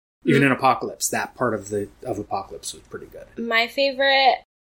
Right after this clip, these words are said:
Speaker 2: American Horror Story seasons are Murder House and the Red Tide.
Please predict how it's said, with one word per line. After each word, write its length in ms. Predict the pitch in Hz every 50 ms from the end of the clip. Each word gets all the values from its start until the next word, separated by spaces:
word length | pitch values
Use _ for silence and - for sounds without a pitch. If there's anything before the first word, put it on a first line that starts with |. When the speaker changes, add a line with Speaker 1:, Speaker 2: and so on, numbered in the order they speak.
| -
Speaker 2:
American 420 | - 240 240 240 240 240 - 254 254
Horror 180 | 254 254 254
Story 260 | 247 - - 262 269
seasons 500 | 254 - 269 269 262 262 277 269 254 - - _
are 640 | - 214 214 208 208 208 202 196 196 196 196 - - _ _ _ _ _ _ _ _ _ _ _ _ -
Murder 280 | - 208 202 208 214 214
House 580 | 226 233 226 240 262 285 - - - - - _ _ _ _ _ _ _ _ _ _ _ _ _ _ _ _ _ _ _ -
and 920 | - 220 214 208 202 196 190 190 190 185 180 185 180 180 185 - - - - _ _ _ _ _ _ _ _ _ _ _ _ _
the 260 | - 214 196 185 175 180 _ _
Red 300 | - 185 175 170 165 -
Tide. 280 | - 170 147 127 -